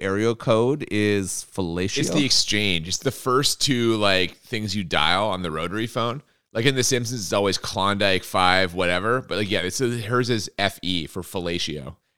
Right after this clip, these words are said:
Speaker 1: And so the guy, the stupid cop at the front, writes down fellatio in
Speaker 2: That pays off later, too.
Speaker 1: We know this
Speaker 2: Yeah.
Speaker 1: is gonna be funny, right?
Speaker 2: He's, he is very much a dimwit. They established that early and often. No one can find Claire.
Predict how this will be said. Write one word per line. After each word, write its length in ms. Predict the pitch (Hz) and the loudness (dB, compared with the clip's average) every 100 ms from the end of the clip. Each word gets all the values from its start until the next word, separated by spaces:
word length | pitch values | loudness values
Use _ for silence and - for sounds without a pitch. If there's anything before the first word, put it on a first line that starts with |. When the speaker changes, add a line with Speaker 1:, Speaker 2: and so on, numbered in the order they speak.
| _ | _
Speaker 1:
And 140 | 135 143 | -8 -2
so 180 | 175 156 | 0 0
the 100 | 143 | 0
guy, 480 | 143 151 175 202 | 4 6 6 4
the 340 | 147 139 135 131 | 2 2 4 2
stupid 360 | - 143 151 | 0 -2 0
cop 260 | 143 127 127 | 2 2 2
at 100 | 113 | 0
the 80 | 113 | -2
front, 280 | - 104 - | 0 -2 -2
writes 400 | 95 110 123 - | -2 0 0 -2
down 320 | 113 107 110 | -2 -2 -4
fellatio 760 | - 101 92 82 - 73 80 - | -8 -4 -4 -4 -6 -8 -8 -8
in 360 | 92 95 90 - - _ _ _ | -6 -6 -8 -14 -20 _ _ _
Speaker 2:
That 140 | 107 110 | -4 0
pays 200 | 131 110 | 2 2
off 140 | 87 | 2
later, 220 | 85 73 | 0 -2
too. 220 | 135 151 156 | -4 -2 0
Speaker 1:
We 140 | 190 | 2
know 220 | 170 151 | 8 8
this 160 | 143 151 | 8 4
Speaker 2:
Yeah. 60 | 135 | 2
Speaker 1:
is 80 | |
gonna 220 | 127 123 107 | 0 0 0
be 120 | 107 | -2
funny, 320 | 98 78 73 | -2 -4 -6
right? 240 | 76 90 - _ | -10 -10 -10 _
Speaker 2:
He's, 220 | 175 190 | -6 -2
he 260 | 147 175 165 | 0 4 4
is 200 | 165 110 | 4 2
very 220 | 120 123 | 2 2
much 260 | 113 107 | 0 0
a 60 | 110 | -2
dimwit. 460 | 90 92 101 113 110 | -2 -4 -2 -2 0
They 140 | 98 | 0
established 460 | 90 95 87 92 92 | 0 0 -2 -2 -2
that 140 | 87 | -2
early 220 | 87 87 | -2 -2
and 80 | 80 | -2
often. 400 | 80 87 123 123 - _ _ _ - | -2 -2 -2 -4 -8 _ _ _ -14
No 240 | 147 196 | 4 6
one 220 | 233 247 | 8 6
can 180 | 165 120 | 4 0
find 300 | 101 95 90 | 0 0 0
Claire. 460 | - 82 73 78 | -2 -4 -2 -4